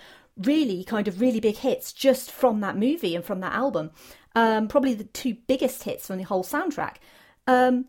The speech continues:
because they're very pop chart friendly, and I think people, you know, you could still hear them on radio today. Um, I'm pretty sure even Young Hearts charted here for a little bit too. Um,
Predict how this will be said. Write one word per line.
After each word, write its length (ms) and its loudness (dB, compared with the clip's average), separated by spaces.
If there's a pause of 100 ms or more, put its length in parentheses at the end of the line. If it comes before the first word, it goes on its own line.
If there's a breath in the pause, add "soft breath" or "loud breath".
because 240 -4
they're 140 4
very 280 6
pop 260 -4
chart 220 -2
friendly, 360 -2
and 120 -4
I 60 -4
think 260 -4
people, 520 -8 (160)
you 120 0
know, 100 -2
you 180 -6
could 160 -16
still 240 -2
hear 240 0
them 340 -10
on 140 0
radio 360 0
today. 440 -6 (340 loud breath)
Um, 360 -4 (120)
I'm 80 -2
pretty 220 -6
sure 240 2
even 240 0
Young 180 2
Hearts 800 -2
charted 480 -2
here 180 -2
for 140 -6
a 20 0
little 160 -6
bit 220 -4
too. 320 -2 (680 loud breath)
Um, 360 4